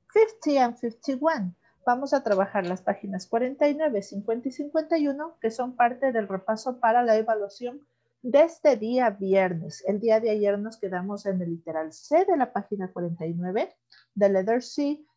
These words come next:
Today we're going to work the letter D. El literal D. Dice, "Listen and choose the answer." Escuche y escoja la respuesta.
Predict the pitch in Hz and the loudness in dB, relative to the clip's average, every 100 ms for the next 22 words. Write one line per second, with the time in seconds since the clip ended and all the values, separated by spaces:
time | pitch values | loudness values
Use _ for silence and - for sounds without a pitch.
0 | _ - 381 294 262 302 349 247 202 185 | _ -2 2 4 4 2 0 2 2 2
1 | 185 196 285 262 240 247 220 190 185 185 | -2 -2 -2 0 0 0 -2 -2 -2 -2
2 | 196 170 180 - 156 _ _ - _ _ | -4 -4 -8 -8 -8 _ _ -20 _ _
3 | _ - - 208 202 - 180 180 185 170 | _ -6 0 2 0 0 0 2 0 0
4 | 170 147 - 202 202 180 190 294 440 - | -4 -4 -2 -2 0 4 4 6 4 2
5 | 339 302 233 202 247 247 254 - 240 285 | -4 -2 -4 -4 -6 -4 -6 -6 -6 -6
6 | 302 285 - 180 156 147 - _ _ _ | -6 -10 -8 -4 -4 -8 -18 _ _ _
7 | _ 226 226 - - 370 370 285 269 277 | _ 0 0 -2 0 0 2 -2 -2 -2
8 | 226 185 - 202 214 214 220 220 - 294 | -2 -2 -4 -2 2 2 0 -4 -2 0
9 | 302 - 151 - | 0 -4 -8 -10